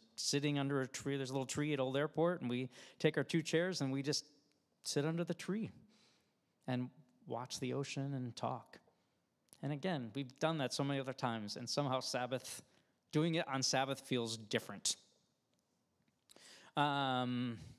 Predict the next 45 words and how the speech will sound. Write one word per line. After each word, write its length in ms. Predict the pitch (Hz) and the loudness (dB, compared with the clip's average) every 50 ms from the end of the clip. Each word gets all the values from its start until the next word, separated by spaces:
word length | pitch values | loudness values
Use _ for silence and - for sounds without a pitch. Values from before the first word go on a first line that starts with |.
| - - _ _ _ _ - - - - _ _ _ _ _ _ _ _ _ _ _ _ _ | -20 -20 _ _ _ _ -14 -14 -14 -14 _ _ _ _ _ _ _ _ _ _ _ _ _
his 200 | - 170 165 165 | 4 4 6 6
word. 320 | 175 220 208 135 117 107 - - - - - - - - _ _ _ _ _ _ | 4 0 0 0 -2 -4 -8 -12 -18 -20 -20 -20 -20 -20 _ _ _ _ _ _
Certainly 480 | - - - - 202 208 208 190 185 180 | -6 -2 0 0 2 2 2 2 0 0
can 140 | - 156 135 | 0 0 -2
spend 380 | - - - 147 143 143 139 | -2 0 2 2 2 2 0
time 420 | - 139 131 127 123 123 123 127 131 | 0 2 2 2 2 2 0 -2 -2
in 60 | 120 | -2
his 200 | 117 120 120 120 | -2 -4 -4 -4
word, 540 | 117 110 117 117 113 110 104 101 95 98 - - - - - - - - | -4 -2 0 2 2 2 0 -2 -4 -6 -10 -16 -18 -20 -20 -8 -2 0
um, 460 | 117 107 107 107 104 101 101 110 - - | 0 2 2 2 0 0 0 -2 0 0
on 180 | 131 117 113 | 0 2 2
the 80 | 110 104 | 2 0
Sabbath, 580 | - - 117 101 98 101 - - 104 - - - | 0 0 0 0 -2 -2 -2 -4 -4 -6 -4 -4
because 240 | 127 120 - 127 - | -4 -2 0 0 0
that's, 360 | - 151 151 - - - - | 0 0 2 0 0 0 0
you 80 | 160 151 | 0 0
know, 160 | 147 135 139 | 2 2 0
it's 140 | 139 - - | 0 -2 -4
a 40 | 127 | -4
big 380 | 120 - - - 196 196 156 | -6 -4 0 2 2 2 4
way 200 | 147 135 127 123 | 4 4 4 4
that 120 | 120 117 107 | 2 2 0
he 100 | 120 110 | 0 -2
speaks 420 | - - 117 127 120 - - - | -2 -2 0 0 0 0 -2 -2
to 120 | - 110 | -4 -4
us. 320 | 107 104 104 - - - - - - - - - - - - - - - _ _ | -4 -4 -2 -2 -2 -4 -4 -8 -14 -20 -20 -20 -20 -20 -20 -20 -20 -20 _ _
And 340 | - 147 151 151 147 156 202 - - - _ _ _ _ _ _ 240 247 - - - - | 0 2 2 2 0 -2 -4 -6 -12 -20 _ _ _ _ _ _ -12 -12 -12 -10 -4 -2
I 100 | 226 247 | 0 2
would 140 | 277 262 | 2 2
encourage 400 | 254 220 - - 247 240 220 175 | 2 0 0 0 0 0 2 0
you, 140 | 190 190 175 156 | 0 0 0 0
what, 260 | 190 262 226 - 202 | 0 -2 -2 -2 -4
what 260 | 196 202 254 277 269 | 0 2 2 2 2
could 200 | - 247 214 175 | 2 0 -2 0
you 140 | 180 175 165 | 0 0 0
do 720 | 143 135 131 185 220 226 196 160 143 135 135 143 151 165 139 - - - - - _ _ _ | 0 0 2 2 4 6 6 4 4 4 4 2 2 0 -2 -6 -12 -20 -20 -20 _ _ _
while 300 | 143 139 180 190 208 220 | 0 2 2 4 4 2
you're 140 | 240 208 185 | 2 2 2
reading 460 | 165 147 143 139 135 131 127 120 120 | 2 2 2 2 2 2 2 0 0
his 200 | 113 135 120 113 | 0 -2 -2 -2
word 260 | 113 123 123 123 120 123 | 2 4 4 4 4 4
on 140 | 117 113 | 2 0
Sabbath 460 | 113 - - 123 123 117 120 117 - - | 0 2 2 2 2 2 0 -2 -2 0
that 100 | 127 123 | 0 0
would 140 | 127 123 | 0 -2